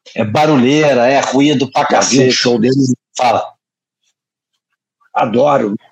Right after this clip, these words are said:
Speaker 2: Não, eu, eu adoro barulheira, ruído, distorção. <laughs> Não, tu falou de Jesus e Mary Chain, eu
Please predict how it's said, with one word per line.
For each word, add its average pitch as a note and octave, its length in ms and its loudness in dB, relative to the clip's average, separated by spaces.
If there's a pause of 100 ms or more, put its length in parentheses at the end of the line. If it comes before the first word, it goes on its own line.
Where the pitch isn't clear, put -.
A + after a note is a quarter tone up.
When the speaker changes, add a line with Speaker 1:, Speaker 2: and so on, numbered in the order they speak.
(440)
Speaker 2:
Não, C#3 340 0
eu, C3 200 0
eu D#3 120 2
adoro D3 600 0 (220)
barulheira, C3+ 640 0
ruído, A#2 600 0 (560)
distorção. C3+ 880 -2 (680)
<laughs> - 680 -20
Não, D3 160 0
tu F#3 100 0
falou E3 260 4
de C#3 140 0
Jesus D3+ 360 -2
e D3 60 -2
Mary D3+ 320 -2
Chain, E3 340 -2
eu B2 320 -2